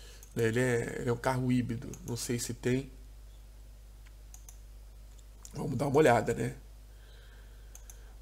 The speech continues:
Vamos ver, vamos dar uma olhada se tem esse Honda Insight aí no Brasil. Não, não tem esse Honda Insight aí no Brasil. Honda dois mil e nove Insight. Então você pode comprar também.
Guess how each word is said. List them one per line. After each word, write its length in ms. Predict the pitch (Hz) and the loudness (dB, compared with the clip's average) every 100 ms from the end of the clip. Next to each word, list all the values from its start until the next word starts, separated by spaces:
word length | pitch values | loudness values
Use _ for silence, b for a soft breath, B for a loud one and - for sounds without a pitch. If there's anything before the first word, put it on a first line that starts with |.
| - - | -18 -16
Vamos 240 | - - - | -10 -6 -4
ver, 200 | 123 65 | -4 -4
vamos 480 | 65 - - 69 - | -6 -8 -8 -6 -4
dar 80 | - | -2
uma 120 | 131 | -2
olhada 300 | 135 139 143 | -2 0 -2
se 140 | - | -2
tem 160 | 120 120 | -2 0
esse 220 | 120 117 | 0 -2
Honda 260 | 117 117 117 | -2 -2 -2
Insight 640 | 117 - 113 98 - 123 | -2 -2 -2 -2 -4 -6
aí 60 | |
no 100 | 127 | -4
Brasil. 340 | 127 131 - 120 | -2 -2 -2 -2
Não, 140 | 120 | -2
não 320 | 120 117 120 | -4 -4 -4
tem 280 | 117 113 104 | -2 -4 -4
esse 160 | 113 113 | -4 -4
Honda 260 | 110 110 | -4 -2
Insight 480 | 110 120 - - - | -4 -2 -2 -4 -4
aí 60 | 113 | -4
no 80 | 113 | -2
Brasil. 400 | 113 120 - - - B B B B B B B B B B B B - - - - - - - - - - - - - - - 165 | -2 -4 -6 -10 -14 B B B B B B B B B B B B -18 -18 -18 -12 -8 -8 -8 -16 -16 -16 -16 -18 -18 -18 -16 -12
Honda 260 | - 110 113 | -8 -4 -2
dois 220 | 117 113 | 0 0
mil 120 | 113 | 0
e 40 | |
nove 300 | 117 120 117 | -2 -2 -2
Insight. 680 | 120 117 - - - - - - - - - - - - | -2 -2 -4 -4 -6 -8 -10 -14 -16 -16 -16 -16 -16 -4
Então 360 | - 123 147 135 | 2 4 4 2
você 200 | 120 117 | 2 0
pode 320 | 117 117 120 | 4 4 4
comprar 460 | 123 117 117 113 113 | 2 0 0 0 2
também. 500 | 120 113 117 135 | 2 2 2 0